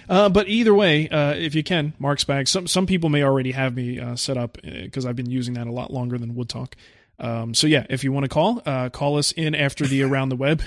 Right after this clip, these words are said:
<laughs> Call in after the Around the Web section. Uh, if not, then I, I will blame myself for this one.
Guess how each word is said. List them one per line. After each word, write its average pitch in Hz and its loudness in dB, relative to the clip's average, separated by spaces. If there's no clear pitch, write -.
<laughs> 170 0
Call 208 4
in 202 4
after 180 6
the 165 4
Around 151 4
the 135 0
Web 151 0
section. 131 -4
Uh, 131 2
if 139 0
not, 151 4
then 139 2
I, 135 0
I 135 -2
will 131 -4
blame 127 -4
myself 120 -6
for 123 -8
this 117 -6
one. 165 -2